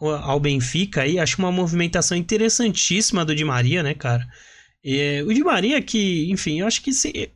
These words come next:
é engraçado como parece que o Di Maria sempre acerta no, no, nos mercados de transferência, assim, né? É difícil você ver ele fazendo uma transferência que você fala, "Mano, nada a ver", assim. Ele sempre tá indo mais ou menos no caminho certo. Gosto muito da ideia dele no Benfica, acho que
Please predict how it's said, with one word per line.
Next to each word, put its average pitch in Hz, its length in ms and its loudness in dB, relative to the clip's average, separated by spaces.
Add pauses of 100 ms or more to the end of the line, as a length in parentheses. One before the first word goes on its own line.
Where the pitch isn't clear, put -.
é 220 120 -2
engraçado 214 480 0
como 202 180 0
parece 190 300 0
que 202 80 -2
o - 20 0
Di 175 80 -2
Maria 180 260 2
sempre 220 280 0
acerta 147 480 2
no, 143 200 0
no, 139 320 -2
nos 143 200 -2
mercados 139 360 -2
de 131 100 -4
transferência, 127 540 -2
assim, 131 160 -2
né? 135 140 -4
É - 20 -4
difícil 208 360 -2
você 220 100 2
ver 160 300 2
ele 151 160 2
fazendo 143 340 0
uma 143 160 2
transferência 143 640 0
que 127 80 -10 (240)
você - 160 0
fala, 151 180 2
"Mano, 160 280 2
nada 160 260 0
a - 20 -2
ver", 139 360 0
assim. 127 280 0
Ele 175 200 -2
sempre 269 420 0
tá 240 260 2
indo 226 160 2
mais 208 160 0
ou 208 60 0
menos 202 160 2
no 208 60 -2
caminho 185 280 0
certo. 156 380 -2 (400)
Gosto 202 260 0
muito 190 240 0
da 170 140 2
ideia 151 260 2
dele 147 260 0
no 139 140 -2
Benfica, 139 600 -2
acho 123 180 -2
que 131 320 0